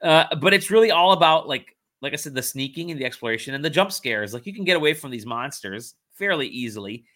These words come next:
And if you get caught, you know, it, only if your, if your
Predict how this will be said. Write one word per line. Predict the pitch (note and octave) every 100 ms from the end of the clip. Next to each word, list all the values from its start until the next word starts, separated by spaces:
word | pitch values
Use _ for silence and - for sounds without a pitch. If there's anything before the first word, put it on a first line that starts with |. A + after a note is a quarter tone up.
| _ G3
And | A3+ A#3+
if | G3
you | F3+
get | D3 -
caught, | - F3 F3 - _ _ _ _ _ - - _ _ _ _ _ _ _
you | - C#3
know, | B2+
it, | A#2+ D3
only | D3 E3+ F3
if | D#3 -
your, | C#3 B2+ B2 -
if | B2 A#2+
your | B2+ A#2+